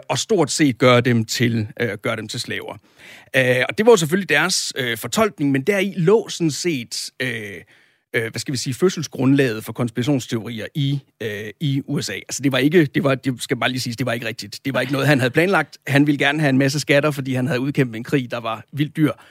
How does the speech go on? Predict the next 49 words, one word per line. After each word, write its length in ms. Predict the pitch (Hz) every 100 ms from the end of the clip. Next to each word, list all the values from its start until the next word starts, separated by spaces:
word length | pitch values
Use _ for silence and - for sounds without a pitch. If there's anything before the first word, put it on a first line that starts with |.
| - - - -
Øh, 360 | 139 135 131 139
og 80 | 147
man 140 | 127 123
betalte 320 | 123 143 143
ikke 100 | 131
særlig 160 | 131
meget 180 | 131 123
skat 360 | - 123 - -
i, 240 | 143 123 113 _
øh, 200 | 117 107 107
i 180 | - 139
U 140 | - 139
S 80 | 214
A. 120 | 220 - - - - - _ _ _ -
begyndte 220 | - 151
at 60 | 143
gøre 100 | 139
en 60 |
lille 140 | 131 135
smule 180 | 151 143
oprør, 260 | 139 139
og 420 | 123 - 131 123 - - _
som 240 | - 151 131
det 100 | 143
jo 120 | 131
sådan 340 | 156 139 110 -
sig 220 | - 135
hører 200 | 120 151
og 100 | 151
bør, 340 | 185 202 220 -
øh, 240 | 170 143 143
og 100 | 139
så 160 | 143 160
blev 280 | 143 - 151
der 180 | - 131 -
en, 180 | 135 120 -
så 100 | 143
blev 180 | 151 135
der, 100 | 120
kom 240 | - 139
der 60 | 127
nogle, 320 | 131 123 123
nogle, 380 | 139 123 120 117
nogle 240 | 135 139 131
lovgivning, 480 | 143 160 143 131
som 160 | 123 127
de 200 | 120 143
var, 300 | 120 110 -
øh, 60 | 120